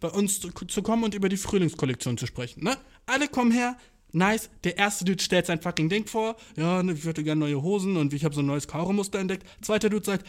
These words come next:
"Ey, in Korea ist gerade richtig so populär, dass man so Anime-Figuren auf der Seite von T-Shirts", nice, zweiter wird akzeptiert. Dritter Dude kommt und stellt sich hin und sagt, "Ja, Leute, wir müssen über T-Shirts reden." Alle,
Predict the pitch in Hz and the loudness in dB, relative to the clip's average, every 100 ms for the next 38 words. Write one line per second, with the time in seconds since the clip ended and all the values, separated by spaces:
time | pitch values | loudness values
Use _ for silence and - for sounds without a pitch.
0 | - - 180 156 165 156 139 156 165 196 | -16 -4 -2 0 0 -2 -4 -8 -4 0
1 | 156 135 - - 151 175 180 165 147 - | 0 0 -2 -2 -2 -4 -4 -6 -4 -4
2 | 180 - 156 175 185 160 160 147 143 185 | -4 -2 -2 0 -2 -2 0 0 0 2
3 | 185 170 165 151 156 185 160 - 156 143 | 2 2 0 -2 0 0 -2 -2 -4 -2
4 | 170 170 170 170 185 180 - - 202 214 | -4 -4 -2 -2 -2 -6 -10 -4 -2 -2
5 | - - - 214 214 196 196 208 - 196 | -6 -10 0 0 0 -2 -4 -4 -4 -6
6 | - - 220 294 269 190 175 190 220 220 | -6 -10 -2 2 2 2 -2 -4 -4 -6
7 | - 208 202 240 233 214 208 - - - | -2 -2 0 -2 0 -2 -4 -8 -20 -2
8 | 202 214 202 202 254 269 - _ _ _ | 4 4 4 0 -2 -4 -10 _ _ _
9 | _ _ _ _ _ _ 160 180 208 220 | _ _ _ _ _ _ 4 6 6 4
10 | 190 185 180 160 - 123 117 117 _ _ | 2 2 2 2 -2 -6 -6 -8 _ _
11 | _ _ _ _ _ _ _ _ - 175 | _ _ _ _ _ _ _ _ 6 8
12 | 135 - | 8 4